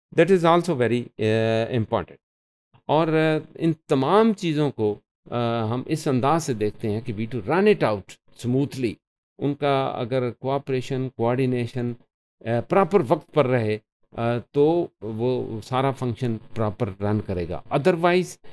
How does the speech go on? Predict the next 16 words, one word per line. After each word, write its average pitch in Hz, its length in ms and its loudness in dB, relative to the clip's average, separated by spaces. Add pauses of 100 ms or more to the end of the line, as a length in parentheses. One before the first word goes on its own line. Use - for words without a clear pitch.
(280)
उसमें, 190 800 2
अ, 127 340 -2
जो 135 200 0
फंक्शनिंग 175 560 0
है 156 160 2
वो 135 120 -6
स्लो 143 300 0
भी 170 120 -2
हो 156 100 -2
सकती 147 360 -6
है, 143 260 0
फंक्शनिंग 107 840 -2
स्टक 165 380 -2
हो 147 100 2
सकती 135 420 -4
है। 135 200 2